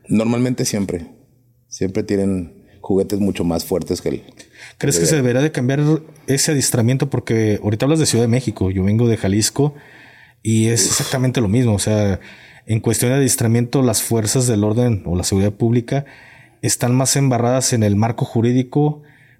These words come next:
Speaker 2: pero, pues, en la calle es, el marco jurídico queda, creo que en segundo plano y,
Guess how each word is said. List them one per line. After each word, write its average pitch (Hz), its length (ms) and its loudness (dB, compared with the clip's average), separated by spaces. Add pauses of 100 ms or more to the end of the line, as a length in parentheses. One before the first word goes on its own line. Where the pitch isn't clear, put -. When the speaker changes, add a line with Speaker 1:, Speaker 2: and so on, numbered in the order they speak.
Speaker 2:
pero, 101 600 0
pues, - 160 -2
en 98 160 0
la 95 140 -2
calle 117 340 0
es, - 560 0 (140)
el 104 100 0
marco 104 340 0
jurídico 110 400 0
queda, 110 320 -2
creo 113 140 -2
que 123 80 -4
en 110 60 -2
segundo 101 400 0
plano 110 400 2
y, 90 140 0